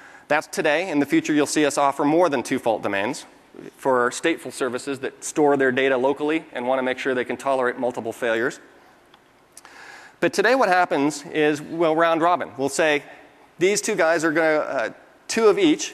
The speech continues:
half of each are gonna go into different racks." And that means that if a rack fails, that we're not gonna lose the whole service. In fact, we'll try to spread them out across more than two racks,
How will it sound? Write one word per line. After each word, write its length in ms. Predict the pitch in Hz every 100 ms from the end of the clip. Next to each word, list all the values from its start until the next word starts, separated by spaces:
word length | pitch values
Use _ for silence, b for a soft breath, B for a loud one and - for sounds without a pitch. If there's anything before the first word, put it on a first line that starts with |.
| -
half 200 | 170 190
of 100 | 196
each 200 | 151 147
are 20 |
gonna 160 | 147 147
go 160 | 147 147
into 100 | 139
different 300 | 143 147 139
racks." 400 | 156 101 - - B B B B B B -
And 160 | 139
that 160 | 156 160
means 220 | 170 160
that 100 | 147
if 80 | 147
a 60 | 135
rack 260 | 143 175
fails, 480 | - 139 120 143 - - - B B B B B _
that 340 | 143 139 143 - - _ _ _ _ _ _ _ -
we're 120 | 135
not 160 | 131 131
gonna 120 | 135
lose 240 | 135 139
the 60 | 135
whole 180 | 147 131
service. 480 | 196 151 - - - - _ B B B B B
In 60 | -
fact, 220 | 151 -
we'll 120 | 185
try 160 | - 180
to 80 | 160
spread 260 | - 180
them 140 | 160 156
out 240 | 151 147 143
across 420 | - 165 147 -
more 260 | 170 220
than 140 | 196 127
two 160 | 139
racks, 420 | 110 98 - -